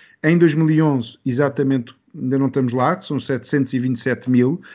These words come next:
Em dois mil e onze, eh, desculpa, em dois mil e quinze, quando passou para o P S, tinha seiscentos e sessenta mil funcionários públicos, portanto, baixou.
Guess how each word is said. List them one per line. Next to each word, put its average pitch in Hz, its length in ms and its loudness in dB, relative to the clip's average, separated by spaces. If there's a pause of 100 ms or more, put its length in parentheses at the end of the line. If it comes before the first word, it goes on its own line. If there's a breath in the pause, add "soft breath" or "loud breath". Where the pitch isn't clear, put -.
(220 loud breath)
Em 156 120 4
dois 156 200 4
mil 170 220 4
e 160 240 2
onze, 151 480 0 (420 soft breath)
eh, 139 480 2 (300)
desculpa, 135 360 0
em 123 120 0
dois 139 180 -2
mil 156 140 0
e 160 60 0
quinze, 170 420 0
quando 139 300 -4
passou 156 360 0
para 151 160 -4
o 131 60 -2
P 139 160 0
S, 123 220 -2
tinha 143 300 -2
seiscentos 190 640 0
e 165 80 -4
sessenta 165 440 -2
mil 165 240 4
funcionários 127 480 -8
públicos, 135 340 -8
portanto, 117 380 -8
baixou. 135 600 -2